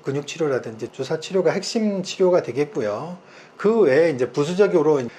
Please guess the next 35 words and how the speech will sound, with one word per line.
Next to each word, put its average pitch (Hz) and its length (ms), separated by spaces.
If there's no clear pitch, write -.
핵심 202 320
치료를 156 360
도와주는 156 580
보조 180 500
치료들이 190 500
있다고 131 240
생각하시면 127 480
되겠습니다. 107 480
거기는 139 500
뭐 117 100
약물 139 340
치료도 135 380
있겠고 127 840
물리 175 300
치료 147 240
같은 - 240
것도 113 200
되겠고요. 117 880
근데 147 320
여러 175 160
가지 196 340
보조 156 280
치료 190 220
방법들이 175 480
있는데, 139 320
그 170 80
중에서 160 340
이제 127 160
오늘은 135 380
약물 156 280
치료에 151 280
대해서 120 240
주로 120 200
설명을 151 380
드리겠습니다. 110 840